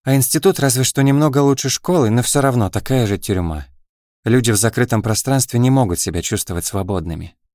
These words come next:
а значит, развиваться не могут". Я вспомнил, как однажды ее закрыли на перемене в туалете, подперев шваброй ручку двери.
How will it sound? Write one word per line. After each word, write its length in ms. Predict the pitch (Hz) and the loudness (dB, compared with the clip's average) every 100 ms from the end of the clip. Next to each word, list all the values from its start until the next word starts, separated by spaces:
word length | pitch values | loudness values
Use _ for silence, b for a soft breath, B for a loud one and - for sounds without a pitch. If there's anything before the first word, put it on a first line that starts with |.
| _ | _
а 80 | 117 | -4
значит, 320 | 113 156 - | -2 -2 -2
развиваться 560 | 104 98 104 120 131 92 | -4 -2 0 -2 -2 -4
не 120 | 82 | -4
могут". 360 | 82 73 - _ _ _ _ _ _ _ _ - | -6 -8 -14 _ _ _ _ _ _ _ _ -6
Я 180 | 87 82 | -2 0
вспомнил, 500 | - - 156 165 135 | 0 2 2 4 2
как 180 | 120 107 | 0 0
однажды 460 | 92 123 135 117 | 2 2 2 2
ее 180 | 113 110 | 2 2
закрыли 440 | 98 101 - 131 | 2 2 2 4
на 140 | 113 101 | 4 2
перемене 420 | 101 98 127 131 | 2 2 2 0
в 80 | - | 0
туалете, 580 | 113 117 123 110 - - | 2 4 4 2 -2 -8
подперев 460 | 90 - 95 85 | -6 -2 -2 -2
шваброй 440 | - 95 95 98 92 | -2 0 2 2 -2
ручку 320 | 92 - 90 | -2 -4 -6
двери. 460 | 90 92 87 67 | -2 -2 -2 -6